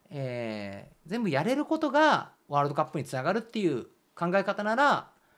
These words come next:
アジアの延長線上に世界があると思いますね。ただ単純にそのフィジカルだとか特徴っていうところで言うと、国ごとに違うんで、アジアとワールドカップっていうとね、ワールドカップでもね、ヨーロッパとか南米とか、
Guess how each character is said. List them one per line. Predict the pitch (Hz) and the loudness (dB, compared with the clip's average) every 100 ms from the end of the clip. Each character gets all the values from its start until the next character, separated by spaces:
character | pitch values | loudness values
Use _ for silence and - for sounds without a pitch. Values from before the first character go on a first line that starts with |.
| _ _ | _ _
ア | 160 | -4
ジ | 143 | -2
ア | 123 | -2
の | |
延 | 110 | -4
長 | 110 165 | -6 -6
線 | 202 | -4
上 | 220 | -2
に | 208 | -4
世 | 143 | -4
界 | 110 | -6
が | 92 | -6
あ | |
る | 92 | -10
と | 90 | -14
思 | |
い | - | -20
ま | |
す | - | -20
ね。 | - - _ _ _ - | -20 -20 _ _ _ -2
た | |
だ | 220 | 0
単 | 220 254 | 0 -2
純 | 277 | -4
に | 269 | -4
そ | 233 | -2
の | 170 | -2
フ | 131 | -2
ィ | 147 | -4
ジ | 147 | -2
カ | 147 | -2
ル | |
だ | 131 120 | -2 -4
と | |
か | 104 | -6
特 | - 160 | -10 -8
徴 | - 277 | 0 0
っ | 285 | 2
て | 285 | -4
い | |
う | |
と | 285 | -4
こ | 269 | -4
ろ | |
で | 226 | -2
言 | 233 | -2
う | |
と、 | - 269 156 - - _ - | 2 2 2 -2 -12 _ -8
国 | - 240 | -2 -2
ご | 277 | 0
と | 285 | 0
に | 180 | -2
違 | 143 | -2
う | 131 | -6
ん | 117 | -4
で、 | 107 | -4
ア | - | -4
ジ | 180 262 | -2 0
ア | 240 | 0
と | - | 0
ワ | 127 | 0
ー | 131 | 0
ル | |
ド | 131 | 0
カ | 135 | -4
ッ | |
プ | 135 110 98 | -4 -12 -12
っ | - _ _ _ _ | -14 _ _ _ _
て | 135 | -8
い | 113 | -6
う | |
と | 110 | -6
ね、 | 104 147 - _ _ _ _ | -6 -6 -6 _ _ _ _
ワ | 127 | -2
ー | |
ル | 180 | 0
ド | |
カ | 214 | 0
ッ | |
プ | 220 117 | -2 -6
で | |
も | 104 | -2
ね、 | 135 98 - _ _ - | -2 -2 -6 _ _ -4
ヨ | 156 | -2
ー | |
ロ | 185 | -2
ッ | |
パ | 185 147 123 113 107 107 _ | 2 2 4 2 -2 -8 _
と | 107 | -10
か | 107 | -4
南 | 110 110 | -4 -2
米 | 113 | -4
と | 110 | -4
か、 | 107 95 | -6 -6